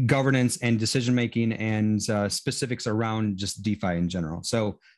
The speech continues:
there are, you know, pr-, both, both will have proposals, both will have voting, but Monarch will have a completely different voting vehicle and a, you know, it, it's really a more of a dao of daos. And, uh, and, uh,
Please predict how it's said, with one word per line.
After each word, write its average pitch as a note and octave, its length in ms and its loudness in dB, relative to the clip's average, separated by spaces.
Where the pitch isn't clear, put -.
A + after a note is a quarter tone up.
there B2+ 140 2
are, C#3+ 300 2
you C3+ 100 2
know, A2+ 80 2
pr-, - 120 -4
both, D3 320 -2
both D#3+ 240 0
will E3+ 100 -2
have D#3+ 160 -2
proposals, C3+ 520 -2
both B2+ 260 -2
will C#3+ 100 2
have C3+ 180 0
voting, G#2+ 400 0
but G#2 180 0
Monarch C#3 340 0
will C3 80 0
have B2 120 0
a A2+ 40 -4
completely C3 400 0
different B2+ 280 -2
voting A2+ 300 0
vehicle A2+ 540 -2
and G#2+ 380 0
a, G2+ 460 -2
you G2+ 140 -4
know, G2+ 240 -10
it, D3 420 -4
it's B2+ 180 2
really C3 280 6
a A#2 60 2
more A#2+ 160 4
of G2+ 60 0
a G#2 80 2
dao B2 380 2
of F#2+ 120 -4
daos. E2+ 440 -8
And, A2+ 520 6
uh, G#2 320 6
and, A2 380 4
uh, B2 80 2